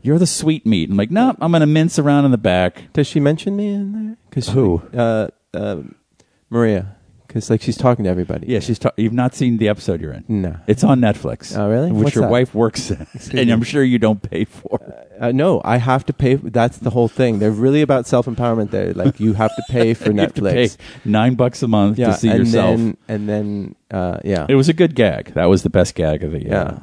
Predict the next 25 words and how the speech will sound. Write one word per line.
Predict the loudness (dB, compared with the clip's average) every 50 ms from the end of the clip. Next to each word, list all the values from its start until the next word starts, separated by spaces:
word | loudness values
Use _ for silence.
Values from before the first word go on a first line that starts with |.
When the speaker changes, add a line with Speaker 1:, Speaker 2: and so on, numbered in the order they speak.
| -12
Speaker 1:
the | -8 -4 -2
Speaker 2:
It, | -2 -2
Speaker 1:
show. | -2 -4 -6 -8 -12 -14 -20 -20 _ _ _ _ _ _ _ _ _ _ 0
Of | 0 2
that | 2 2
Speaker 2:
um, | 2 0
Speaker 1:
episode. | -2 -4 -8 -8 -8 -8 -10 -14 _ _ _ _ _ _ _ _ _ -20 -20 _ _ _ _ _ _ _ _ _ -2
Speaker 2:
Yeah, | 0 0 -2 -4 -10 -16 -20 -20 -12 -10
it's, | -10 -10 -10 -10 -8 -4
uh, | -2 0 0 0 0 -2 -4 -8 -14 _ -6
I | -6 -6
saw | -4 -2 0 0 2 0 -2 -4 -6
her | -6 -4 -4
yesterday, | -2 -2 -2 -2 -4 -2 0 2 4 4
and, | 4 4 4
oh, | 4 4 4
and | 4 2 -2
Scott | -2 0 2 4 4 4 2
was | 0 -2 0 0
in | 0 0 0 2
that, | 0 0 -2 -4 -8 -8
in | -6 -4 -4
it, | -4 -4 -6 -8 -8
and, | -4 -4 -2 -2 -2 -2
uh, | -2 -2 -2 -2 -4